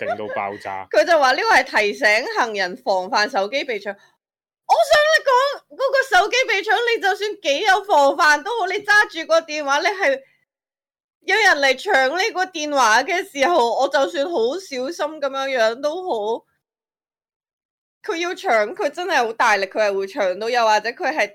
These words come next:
Speaker 2: 揸電單車嗰啲一嘢噉樣搶，或者係連你個手袋都一齊噉一嘢扯走咗，你係防範唔到㗎喎。除非你唔攞電話出嚟咯，即係喺條街度唔好攞電話出嚟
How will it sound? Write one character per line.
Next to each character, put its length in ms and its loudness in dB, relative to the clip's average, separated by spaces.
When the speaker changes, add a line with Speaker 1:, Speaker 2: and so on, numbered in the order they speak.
Speaker 2:
揸 200 0
電 200 -8
單 260 0
車 80 -12
嗰 240 -4
啲 60 -8
一 320 -2
嘢 200 -2
噉 60 -6
樣 180 -8
搶， 360 -6
或 240 0
者 80 0
係 220 0
連 220 -10
你 120 -10
個 100 -6
手 260 -8
袋 140 -6
都 180 -8
一 40 -6
齊 300 -4
噉 140 -16
一 120 -6
嘢 180 -4
扯 340 -8
走 200 -6
咗， 200 -10
你 80 -8
係 220 4
防 400 4
範 320 2
唔 260 -10
到 140 2
㗎 320 -2
喎。 960 0
除 140 -6
非 180 2
你 200 0
唔 220 -10
攞 380 -4
電 200 -10
話 240 -8
出 140 -14
嚟 260 -8
咯， 220 -10
即 80 -6
係 60 -8
喺 100 -6
條 280 -4
街 60 -2
度 140 -8
唔 80 -18
好 80 -14
攞 200 -8
電 160 -16
話 140 -14
出 160 -16
嚟 40 -12